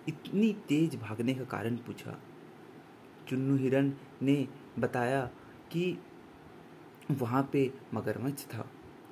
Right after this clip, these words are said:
जग्गू बंदर ने कहा कि मैं तुमको बताना भूल गया था कि वह एक खूनी झील है, जिसमें जो शाम के बाद जाता है, वो वापस नहीं आता। लेकिन उस झील में मगरमच्छ क्या कर रहा है, उसे तो हमने कभी नहीं देखा।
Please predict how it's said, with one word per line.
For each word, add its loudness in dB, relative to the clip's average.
जग्गू 0
बंदर 2
ने -2
कहा -4
कि 0
मैं 2
तुमको 2
बताना 2
भूल 2
गया 4
था -2
कि -2
वह 4
एक 0
खूनी 4
झील 2
है, -4
जिसमें 2
जो 8
शाम 0
के 2
बाद 0
जाता 0
है, 2
वो -2
वापस -4
नहीं 2
आता। -4
लेकिन 2
उस -2
झील 4
में 2
मगरमच्छ 0
क्या 0
कर 2
रहा 0
है, -4
उसे 0
तो -2
हमने 2
कभी 0
नहीं 4
देखा। -2